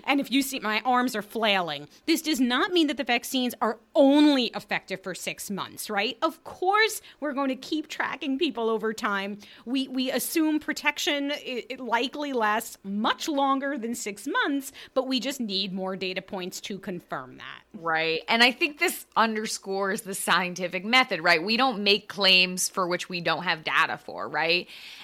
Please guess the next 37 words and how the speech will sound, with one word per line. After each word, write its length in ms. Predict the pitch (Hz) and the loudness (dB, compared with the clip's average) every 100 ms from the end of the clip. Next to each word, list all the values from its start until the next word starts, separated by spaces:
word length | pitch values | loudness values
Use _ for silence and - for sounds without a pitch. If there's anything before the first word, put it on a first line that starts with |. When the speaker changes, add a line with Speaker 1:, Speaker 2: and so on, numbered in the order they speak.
| - | -4
Speaker 2:
And, 560 | 214 208 202 202 202 - - _ _ | 0 2 0 -4 -12 -14 -20 _ _
you 120 | 208 | -8
know, 340 | 185 175 180 165 | -2 -2 -2 -4
the 100 | 190 | -8
general 340 | 190 220 214 202 | -4 -2 -2 -4
public 440 | - 240 226 208 | -2 -2 -2 -6
has 600 | - 196 185 180 180 - - | -6 0 0 0 -4 -10 -12
misinterpreted 920 | 196 190 196 190 180 190 185 185 175 | -8 -8 -6 -10 -8 -8 -6 -6 -6
this 220 | 165 170 - | -6 -6 -8
for 140 | 180 | -16
saying 380 | - 180 175 170 | -8 -4 -4 -2
we're 160 | 170 | -2
only 340 | 226 262 311 262 | 0 0 -2 -6
saying 360 | - 202 180 | -4 -4 -4
it's 140 | 175 - | -6 -8
six 240 | 175 - | -12 -12
months, 280 | 160 131 160 | -12 -12 -12
and 120 | 175 | -14
this 180 | 180 - | -12 -10
is 280 | 180 170 165 - _ | -10 -10 -12 -20 _
not 300 | 196 208 226 | 0 2 2
true. 260 | - 214 185 | -2 -6 -6
And 80 | 180 | -6
if 100 | 190 | -10
you 100 | 190 | -8
look 180 | 226 311 | -6 -6
at 100 | 247 | -8
the 160 | 202 | -8
antibody 600 | 190 202 208 190 175 156 | -2 -2 2 2 2 -2
levels 720 | 151 147 156 190 269 302 311 | -10 -4 -4 -4 -6 -8 -8
that 220 | 202 180 | -2 -2
we're 120 | 147 165 | -2 -8
seeing 420 | - 190 190 196 | -10 -10 -6 -4
at 140 | 170 | -6
the 40 | 165 | -6
six-month 720 | - 185 - 180 131 226 _ | -10 -10 -10 -8 -8 -8 _
point, 440 | 262 269 277 277 | -10 -8 -10 -12